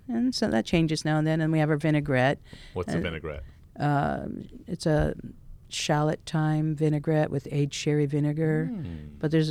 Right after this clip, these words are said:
Speaker 1: you know, we handle, we, both Rita and I, in our palates, we handle acid in a very, um, unique way.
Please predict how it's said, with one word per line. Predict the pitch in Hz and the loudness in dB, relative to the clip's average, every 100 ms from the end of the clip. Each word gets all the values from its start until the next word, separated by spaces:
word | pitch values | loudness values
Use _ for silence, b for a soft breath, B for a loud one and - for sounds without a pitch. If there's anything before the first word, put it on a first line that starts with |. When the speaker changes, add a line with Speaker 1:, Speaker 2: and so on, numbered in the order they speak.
| - | 0
Speaker 1:
you | 160 160 | 2 4
know, | 143 | 4
we | 151 | 2
handle, | 151 165 165 165 156 - - - - | 4 4 6 6 4 0 -8 -14 -10
we, | 180 196 214 - - - - - | 2 4 4 2 -10 -12 -14 4
both | 208 226 - | 6 6 6
Rita | 175 170 | 4 6
and | 160 | 4
I, | 151 | 2
in | 147 | 2
our | 151 | 0
palates, | - 160 160 147 - - | 0 0 2 0 -2 -2
we | 156 151 | -2 -2
handle | 147 165 165 160 151 - b b b - | 0 0 2 2 0 -4 b b b -2
acid | 160 165 160 143 | 0 2 2 4
in | 143 | 2
a | |
very, | 139 139 139 139 151 b b b b b b - | 2 0 2 0 -4 b b b b b b -8
um, | 147 147 50 50 - | -6 -6 -8 -10 -2
unique | 156 151 143 - | 0 2 0 0
way. | 151 147 151 - | 0 0 -4 -8